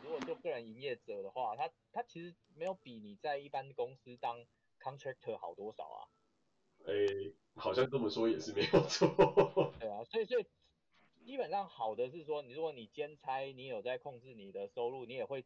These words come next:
Speaker 1: 算这些税务的话，
Speaker 2: 嗯哼。
Speaker 1: 那你就可以找到一个，呃，sweet point，然后你有正职，然后你又兼差，又可以省到钱。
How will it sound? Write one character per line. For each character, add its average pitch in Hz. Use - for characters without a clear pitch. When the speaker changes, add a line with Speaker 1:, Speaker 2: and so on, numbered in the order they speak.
Speaker 1:
算 143
这 123
些 123
税 123
务 123
的 98
话， 139
Speaker 2:
嗯 123
哼。 113
Speaker 1:
那 156
你 139
就 156
可 151
以 147
找 117
到 135
一 135
个， 127
呃， 110
sweet 131
point， 143
然 107
后 127
你 123
有 147
正 139
职， 98
然 104
后 120
你 104
又 117
兼 123
差， 113
又 127
可 117
以 107
省 92
到 101
钱。 82